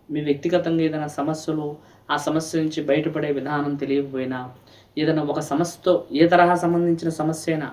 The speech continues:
దాంతో మీరు బాధపడుతూ ఉంటే, కింద కనబడుతున్న నెంబర్ల ద్వారా ఫోన్ చేసి తెలియపరచడం వల్ల అది మీకు పర్సనల్‌గా ఉంటుంది, తెలియపరచడానికి మీ, మాకు ఇబ్బందిగా ఉండదు. అలాగే ఇంకా ముందస్తు రోజులు అంతగా బాగోలేదు కాబట్టి,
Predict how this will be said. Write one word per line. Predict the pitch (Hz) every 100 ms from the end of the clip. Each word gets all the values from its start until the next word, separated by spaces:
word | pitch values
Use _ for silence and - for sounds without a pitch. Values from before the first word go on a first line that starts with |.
| -
దాంతో | 143 156 156
మీరు | 156 143
బాధపడుతూ | 139 147 165 160 151 147
ఉంటే, | 127 131 175 - - _ _ _ _
కింద | 151 170
కనబడుతున్న | 185 175 175 160 160
నెంబర్ల | 139 139 156
ద్వారా | 143 135 139 180 -
ఫోన్ | 165 196 196
చేసి | 185 -
తెలియపరచడం | 165 165 160 147 156 139 135
వల్ల | 156
అది | - 147
మీకు | 131 139 170
పర్సనల్‌గా | 180 160 - 170 165
ఉంటుంది, | 165 160 160 170 185
తెలియపరచడానికి | 180 160 165 160 - 160 156 151
మీ, | 143 139 151
మాకు | 139 151 156
ఇబ్బందిగా | 139 139 143 135
ఉండదు. | 123 117 127 - - _ _ _ _ _ -
అలాగే | 143 170 175 208 214 - _ _ _ _ -
ఇంకా | 160 165 202 185 147
ముందస్తు | 165 196 208 - 196
రోజులు | 185 185 185 185 196 -
అంతగా | 147 160 170 165
బాగోలేదు | 147 156 165 180 170
కాబట్టి, | 156 143 - 135 - 170 -